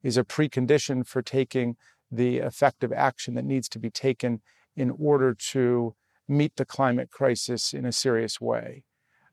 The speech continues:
um, and turn it around. And, you know, this should be a moment where democracy is secured and released and emancipated in every country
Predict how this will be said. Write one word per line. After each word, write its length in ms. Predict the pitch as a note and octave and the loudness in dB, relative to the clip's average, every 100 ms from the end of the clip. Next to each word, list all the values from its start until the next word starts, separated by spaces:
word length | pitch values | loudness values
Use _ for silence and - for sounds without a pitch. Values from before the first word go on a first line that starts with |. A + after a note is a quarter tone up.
| _ | _
um, 600 | D3 B2+ B2 B2 B2 A#2+ - | -6 -4 -4 -6 -8 -12 -8
and 160 | D3 B2+ | -6 -4
turn 180 | C3+ B2 | -4 -2
it 60 | |
around. 580 | A#2 A#2+ A#2+ A#2+ C#3 - _ | -2 -4 -4 -8 -12 -18 _
And, 360 | D3+ C3+ B2+ A#2+ _ _ _ _ D3 | 0 0 0 -6 _ _ _ _ -4
you 60 | |
know, 80 | C3 | 0
this 120 | C3+ | 0
should 200 | - C#3 | 0 0
be 100 | C3 | 2
a 60 | B2 | 4
moment 560 | C3 C3+ C3+ B2 - | 4 2 2 -2 -6
where 560 | A#2 B2 B2 B2 A#2+ A#2+ _ _ _ _ _ _ _ G3+ C3 | -2 2 4 4 4 0 _ _ _ _ _ _ _ -10 -2
democracy 1300 | C#3+ C#3 C#3 - C#3 A#2+ - - B2 A#2+ A#2+ A#2+ B2 | 0 4 4 2 0 -2 -2 -4 -4 -6 -8 -10 -10
is 540 | D3+ B2+ B2 A#2+ A#2 | -8 -6 -6 -8 -8
secured 920 | - - C3+ - - B2+ C3 B2+ A#2+ | -6 -4 -4 -4 -2 2 4 4 2
and 440 | A#2+ C3+ B2+ A#2+ A2 | -2 -4 -2 -2 0
released 580 | B2 B2 B2+ A2+ - C3+ | 0 2 0 -2 -4 -4
and 220 | B2 A#2 | -4 -4
emancipated 1040 | D3 C3 B2 B2+ - A#2+ A#2+ B2 A#2 A#2 | -2 0 0 0 -2 -4 -2 -2 -2 -6
in 260 | - B2+ B2 | -8 -8 -6
every 320 | - D#3 C#3 C3 | -2 -2 -2 -4
country 560 | - B2 - C3 A#2 | -6 -6 -2 0 0